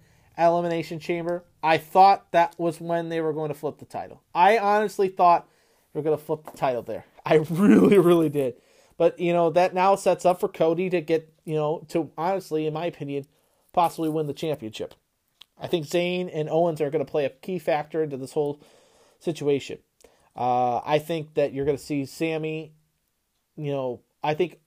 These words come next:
the Owens-Sami thing is not gonna, I, I think it's, they're pushing it, and it's gonna come together somewhere, somehow. And it's gonna be the Usos tagging, uh, having their tag team belts up for grabs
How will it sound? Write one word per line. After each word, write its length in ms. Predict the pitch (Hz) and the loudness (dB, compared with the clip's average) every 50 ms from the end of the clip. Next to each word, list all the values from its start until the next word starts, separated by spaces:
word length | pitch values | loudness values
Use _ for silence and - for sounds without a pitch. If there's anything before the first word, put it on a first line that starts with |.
| _ | _
the 100 | - 151 | -4 -2
Owens-Sami 720 | 147 - 185 202 214 202 185 - - 185 175 170 175 175 165 | 0 2 2 4 2 2 0 -4 -8 -8 -6 -6 -6 -6 -6
thing 260 | 165 185 170 170 160 | -8 -8 -10 -10 -10
is 200 | 143 135 - - | -10 -10 -10 -10
not 200 | 147 139 135 - | -10 -10 -10 -8
gonna, 280 | - 127 117 113 - - - | -10 -8 -8 -10 -12 -12 -8
I, 200 | 131 143 151 151 - | -4 -4 -4 -4 -4
I 100 | 139 147 | -8 -8
think 260 | 143 - 180 170 - | -6 -6 -8 -8 -8
it's, 200 | 151 135 - - _ _ - | -10 -12 -12 -14 _ _ -8
they're 180 | 151 151 139 131 _ _ _ _ _ _ | -6 -4 -6 -6 _ _ _ _ _ _
pushing 380 | - 220 220 220 - 247 233 | 4 4 4 4 2 -6 -4
it, 220 | 240 240 247 247 _ _ _ _ _ _ _ _ _ _ _ _ _ _ _ _ _ _ _ _ _ _ _ _ _ _ _ _ _ _ _ _ _ _ _ _ - | -4 -4 -6 -8 _ _ _ _ _ _ _ _ _ _ _ _ _ _ _ _ _ _ _ _ _ _ _ _ _ _ _ _ _ _ _ _ _ _ _ _ -10
and 100 | 156 160 | -8 -8
it's 140 | 160 151 - | -8 -6 -2
gonna 160 | 190 165 156 | -2 -2 -2
come 200 | - 185 185 165 | -2 -4 -4 -4
together 360 | 160 151 165 165 151 143 143 | -2 0 0 0 0 0 -4
somewhere, 680 | - - - 170 160 151 135 135 139 131 120 117 110 - | -6 -4 -4 -4 -4 -4 -8 -8 -6 -6 -6 -8 -8 -12
somehow. 720 | - - - 202 185 170 151 135 - - 143 117 90 85 - _ _ _ _ _ _ _ _ _ _ | -14 -6 -2 0 0 0 -2 -6 -8 -6 -6 -6 -6 -8 -12 _ _ _ _ _ _ _ _ _ _
And 140 | - 156 151 | -6 -4 -4
it's 140 | 151 143 - | -4 -4 -4
gonna 220 | - 165 151 147 | -2 -2 0 0
be 120 | 143 147 143 | -2 -2 -4
the 120 | 139 147 | -6 -4
Usos 520 | 147 180 175 160 - - 175 151 139 - | -2 0 -2 0 0 0 0 0 0 -2
tagging, 540 | - - 170 151 151 143 135 139 147 139 135 - _ _ _ | -6 -6 -4 -4 -4 -4 -8 -10 -12 -16 -16 -20 _ _ _
uh, 120 | - - - _ _ _ _ _ _ _ _ _ _ _ _ - | -20 -20 -20 _ _ _ _ _ _ _ _ _ _ _ _ -10
having 300 | - 156 156 151 147 135 | -6 -4 -4 -4 -4 -6
their 120 | 139 131 | -8 -8
tag 300 | 123 - 185 175 160 165 | -6 -2 -2 -2 -2 -2
team 180 | - - 165 143 | -6 -8 -10 -6
belts 280 | 135 147 143 139 - | -4 -4 -4 -4 -6
up 180 | - 160 151 - | -8 -10 -10 -10
for 140 | - - - | -10 -10 -6
grabs 540 | - 151 151 151 143 135 127 123 - - | -4 -2 0 0 0 -2 -4 -8 -10 -16